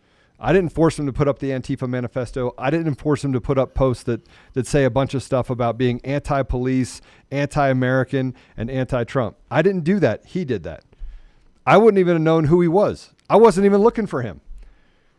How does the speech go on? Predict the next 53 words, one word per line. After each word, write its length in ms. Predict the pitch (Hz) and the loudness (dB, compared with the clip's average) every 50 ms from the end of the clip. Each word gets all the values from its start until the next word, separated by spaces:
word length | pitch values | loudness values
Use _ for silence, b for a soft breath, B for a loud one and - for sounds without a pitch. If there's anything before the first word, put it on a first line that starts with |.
| _ _ _ _ _ _ _ _ | _ _ _ _ _ _ _ _
Right? 300 | - 120 135 170 175 175 _ _ | 0 0 0 0 0 -4 _ _
So 140 | _ - 156 143 | _ -2 0 2
he 200 | 131 185 262 269 | 4 4 4 4
did 160 | 294 254 220 | 6 6 6
all 180 | 196 175 160 | 6 6 4
those 240 | 143 143 131 123 - | 4 2 0 0 -2
things, 320 | - 127 123 127 143 135 143 | -4 -4 -4 -4 -4 -4 -2
and 100 | 135 135 | -2 0
now 140 | 151 156 | 2 2
he 140 | 151 151 185 185 | 2 2 2 2
doesn't 200 | 190 160 160 185 | 2 2 0 -2
want 140 | 170 160 | -4 -2
me 80 | 151 147 | -4 -2
talking 340 | - - 175 180 175 - 175 | 0 0 0 0 0 -2 -2
about 240 | 160 - 143 139 - | 0 0 0 0 -2
the 60 | 143 | -4
fact 260 | - - 143 135 - | -4 -2 -2 -2 -4
that 100 | 147 127 | -4 -4
this 160 | 131 185 180 185 | -2 -2 -2 -4
is 100 | 180 139 | -6 -4
this 160 | 160 147 - | -4 -6 -4
guy's 260 | - 160 143 135 - | -2 0 0 0 -2
character. 480 | - - 180 170 143 104 - 78 64 - b b b b b b | -2 -2 -2 -2 -2 -4 -8 -14 -18 -20 b b b b b b
"Oh, 100 | b 156 | b 2
you 120 | 147 175 | 2 2
can't 300 | 208 - 214 208 202 180 | 0 0 0 0 0 0
talk 240 | - 190 185 175 - | 0 0 0 0 0
about 200 | 175 151 160 156 | 0 0 0 0
Eric 220 | 143 160 156 147 - | 0 0 -2 -2 -2
Coomer 300 | - 208 214 190 156 120 | -2 -2 0 2 0 0
that 160 | 110 92 92 | 0 -2 -4
way." 140 | 101 90 82 | -6 -8 -8
Why? 420 | 90 110 139 214 254 214 127 95 - | -2 2 4 6 6 4 2 0 -6
It's 200 | - 131 - - | -12 -14 -12 -4
true. 360 | - - 240 262 170 87 - _ _ _ _ _ _ _ _ _ _ _ - | 0 2 4 4 4 0 -2 _ _ _ _ _ _ _ _ _ _ _ -6
I'm 100 | - 131 | 0 4
not 160 | 196 196 170 131 | 4 4 4 6
lying. 520 | 143 170 220 220 185 180 202 220 202 - _ _ _ _ _ - | 6 6 8 8 6 4 0 -2 -8 -14 _ _ _ _ _ -2
I 80 | 127 151 | 2 4
didn't 160 | 190 196 156 | 4 6 6
make 180 | 165 185 185 - | 4 2 2 2
anything 320 | 214 208 151 180 170 170 | 0 0 2 2 2 4
up. 300 | 233 240 220 - - _ _ _ _ _ _ _ _ _ _ _ _ _ _ _ _ _ _ | 4 4 4 2 0 _ _ _ _ _ _ _ _ _ _ _ _ _ _ _ _ _ _
He 140 | - 165 202 | 0 2 2
did 280 | 147 196 247 302 220 | 4 4 4 4 4
lie 240 | 185 165 143 127 120 | 2 2 2 2 0
to 260 | - - 135 127 131 - | -2 -2 -2 -2 -2 -2
a, 340 | 131 127 123 117 113 113 - _ - | -2 0 0 0 -2 -4 -6 _ -14
uh, 80 | 131 127 - | -14 -12 -8
you 100 | - 147 | -8 -6
know, 60 | 135 | -6
I 40 | 127 | -4
put 140 | 123 - 190 | 0 0 0